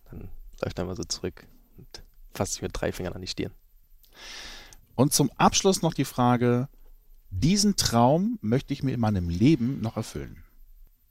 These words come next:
Speaker 1: Ich möchte auf jeden Fall ein Patenkind in Afrika haben,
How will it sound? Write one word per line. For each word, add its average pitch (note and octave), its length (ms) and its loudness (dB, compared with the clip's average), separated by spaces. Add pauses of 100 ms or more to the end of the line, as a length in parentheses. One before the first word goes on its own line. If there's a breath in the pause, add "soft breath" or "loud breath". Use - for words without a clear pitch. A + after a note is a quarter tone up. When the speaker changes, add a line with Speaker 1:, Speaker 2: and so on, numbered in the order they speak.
(160)
Speaker 1:
Ich - 140 -20
möchte - 220 -6
auf G#2+ 60 -8
jeden A2 200 -2
Fall G2 280 2 (1040 soft breath)
ein F#2 240 0 (540)
Patenkind G2+ 680 -2 (300)
in - 80 -12
Afrika - 400 -4
haben, F#2+ 280 0